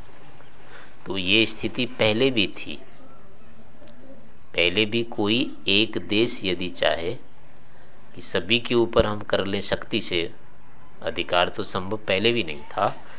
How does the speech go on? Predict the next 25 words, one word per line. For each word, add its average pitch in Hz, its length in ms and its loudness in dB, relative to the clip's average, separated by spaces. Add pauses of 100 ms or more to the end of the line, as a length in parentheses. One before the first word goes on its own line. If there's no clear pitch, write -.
(180)
अब - 80 -4
भी 110 200 4
नहीं 73 280 -2
है। - 180 -6 (580)
ये 98 60 4
कभी 113 300 6
नहीं 98 140 2
होता 80 300 -2
है 98 200 -4 (380)
कि - 120 -4 (100)
एक 98 240 4
ही 131 140 2 (180)
देश 104 320 2
के 104 160 0
पास 107 400 2
पूरे 104 280 2
विश्व 101 300 0
के 95 200 0
लिए 95 360 0 (420)
लड़ने 101 400 2
के 110 180 0
लिए 101 200 2
अकेला 101 460 0
सामर्थ्य 78 580 -4
हो। - 120 -6